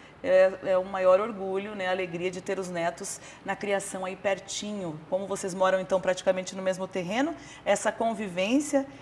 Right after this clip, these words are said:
eles devem adorar, né? Tá com os netinhos sempre em casa.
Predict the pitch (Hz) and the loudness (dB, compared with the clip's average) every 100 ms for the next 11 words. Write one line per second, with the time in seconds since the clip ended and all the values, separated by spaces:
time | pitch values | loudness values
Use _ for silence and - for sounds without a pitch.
0 | - - - 190 233 233 226 240 226 220 | -20 -14 -2 0 2 2 2 2 2 4
1 | 330 359 196 170 185 208 202 214 214 202 | 6 8 8 8 4 2 0 0 0 0
2 | - 220 220 233 294 311 285 202 165 156 | 0 -6 -4 -2 -2 0 4 6 6 2